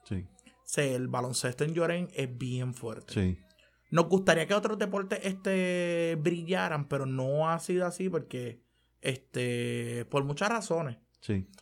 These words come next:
Speaker 2: Pero el baloncesto siempre lo ha unido, porque hace muchos años estuvo los Midnight,
Speaker 1: Sí.
Speaker 2: que fueron bien, bien, bien famosos en la comunidad, que eran, este, los juegos a medianoche, este,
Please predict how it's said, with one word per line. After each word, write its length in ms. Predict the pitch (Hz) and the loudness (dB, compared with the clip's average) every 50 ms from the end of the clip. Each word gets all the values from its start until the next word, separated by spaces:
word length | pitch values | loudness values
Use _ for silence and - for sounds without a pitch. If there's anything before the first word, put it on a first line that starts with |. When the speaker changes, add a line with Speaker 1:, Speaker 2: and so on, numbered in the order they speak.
| - _ _ _ | -20 _ _ _
Speaker 2:
Pero 180 | - 151 143 | 2 4 4
el 60 | 143 135 | 4 2
baloncesto 440 | 131 123 135 - - 139 - 165 | 0 0 -2 -2 -4 -4 -4 -2
siempre 280 | - - 185 185 180 175 | 0 0 2 2 2 2
lo 100 | 175 175 | 2 2
ha 20 | |
unido, 420 | 165 147 135 131 127 123 117 - - _ _ _ | 2 2 0 -2 -4 -6 -8 -10 -14 _ _ _
porque 260 | - 135 135 - 123 | -6 -4 -2 -2 -2
hace 240 | 117 120 113 - 139 | -2 -2 -2 -2 -2
muchos 320 | 135 147 143 - 147 - | -4 -4 -4 -6 -6 -4
años 220 | 147 147 143 139 | -4 -2 -2 -4
estuvo 500 | 131 - - 139 135 135 135 123 127 - - _ _ _ - | -6 -4 -2 -2 0 0 -2 -2 -4 -8 -16 _ _ _ -2
los 160 | 127 131 131 | 0 0 0
Midnight, 920 | 127 127 120 117 120 120 131 143 160 180 190 202 208 208 208 214 208 214 - | 0 0 -2 -2 -2 -2 0 0 2 4 4 4 4 2 0 0 -2 -4 -4
Speaker 1:
Sí. 200 | - 98 92 90 - | -2 -2 -2 -2 -2
Speaker 2:
que 140 | - 131 123 | -4 -4 -4
fueron 480 | - - 131 127 131 139 143 139 120 120 | -2 -4 -2 -2 0 0 0 -2 0 -2
bien, 880 | 139 131 127 120 120 120 120 120 120 123 127 135 151 160 170 175 170 147 | -2 0 0 0 0 0 0 0 0 2 2 4 4 2 2 0 -2 -2
bien, 340 | 143 139 135 139 143 143 135 | -2 -2 -2 -2 -2 -2 -2
bien 280 | 131 127 131 131 139 | -2 -4 -4 -6 -4
famosos 680 | - - 165 160 151 143 139 143 143 - 175 196 208 - - _ _ _ _ _ _ _ _ | -2 -2 0 0 0 -2 -4 -4 -4 -4 -4 -6 -6 -10 -18 _ _ _ _ _ _ _ _
en 200 | - 143 147 165 | 2 4 4 6
la 100 | 165 175 | 6 4
comunidad, 720 | 180 185 190 190 185 185 170 151 143 143 151 160 180 170 - _ | 4 4 4 4 4 4 4 2 2 0 0 -2 -4 -6 -12 _
que 80 | - 135 | -2 0
eran, 160 | 131 127 127 | 0 0 -2
este, 180 | 135 135 - 151 | -4 -2 0 0
los 100 | 139 135 | 2 2
juegos 260 | 139 135 135 135 135 | 2 0 0 0 0
a 60 | 139 | 0
medianoche, 880 | 135 135 135 135 139 135 131 135 160 190 233 220 - - 160 156 165 - - _ - - _ _ _ _ _ _ - | 0 0 0 0 0 0 0 0 0 0 0 -2 -2 -2 -2 -2 -2 -6 -10 _ -20 -20 _ _ _ _ _ _ 2
este, 1080 | 147 143 135 - - _ - 139 131 131 127 123 120 120 120 120 117 117 113 110 - | 2 2 2 -2 -8 _ 0 0 2 2 2 2 0 0 0 0 -2 -2 -4 -6 -10